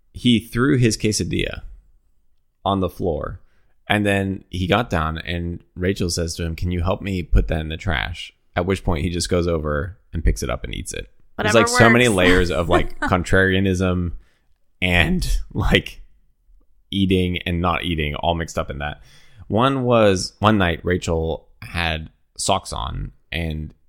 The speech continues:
Speaker 1: one of them had a hole in it, which Oliver could not abide, and he went and picked out a new sock for her to put on so that she could replace the one with the hole in it.
Speaker 2: I think he just goes saying, "Mama, hole, hole in sock."
Speaker 1: <laughs> It was not okay. And the third one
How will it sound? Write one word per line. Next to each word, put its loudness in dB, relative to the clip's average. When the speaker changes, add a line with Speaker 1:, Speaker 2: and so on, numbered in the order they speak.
Speaker 1:
one 0
of 0
them -2
had -4
a -2
hole -4
in -10
it, -14
which -2
Oliver 0
could 4
not 0
abide, -4
and -4
he -2
went -4
and -2
picked 4
out 0
a -4
new 0
sock -4
for -2
her -4
to -10
put 0
on -6
so -4
that 0
she -4
could -2
replace -2
the -6
one 0
with -6
the -4
hole -4
in -8
it. -10
Speaker 2:
I -4
think -10
he -8
just -12
goes -6
saying, -10
"Mama, -2
hole, -6
hole 4
in -4
sock." 4
Speaker 1:
<laughs> -2
It 0
was 0
not -2
okay. -4
And 0
the 4
third 4
one 2